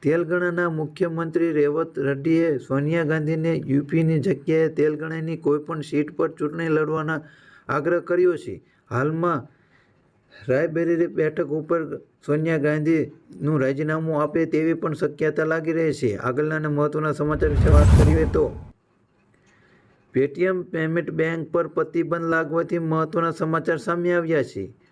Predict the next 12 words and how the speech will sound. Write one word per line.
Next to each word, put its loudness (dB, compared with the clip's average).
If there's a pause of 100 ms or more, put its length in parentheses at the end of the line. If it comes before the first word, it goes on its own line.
(220)
આર -2
બી 2
આઈ 0
દ્વારા 0
Paytm 0
પેમેન્ટ -2
બેંક -4
પર 0
પ્રતિબંધ -2
લગાવવામાં -2
બાદ 0
મુશ્કેલી 0